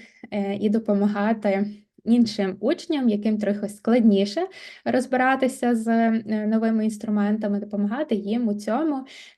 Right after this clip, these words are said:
е, давати їм якісь інструктажі, так, бути, е, поруч з ними.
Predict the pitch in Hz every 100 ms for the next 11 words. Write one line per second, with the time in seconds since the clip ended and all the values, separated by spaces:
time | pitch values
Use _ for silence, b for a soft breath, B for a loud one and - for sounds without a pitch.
0 | - 202 196 196 202 202 202 233 233 208
1 | 202 196 196 214 208 208 208 214 208 196
2 | 190 214 302 320 196 214 226 208 220 202
3 | 196 196 B B - 190 190 185 220 220
4 | 202 190 - 202 294 302 262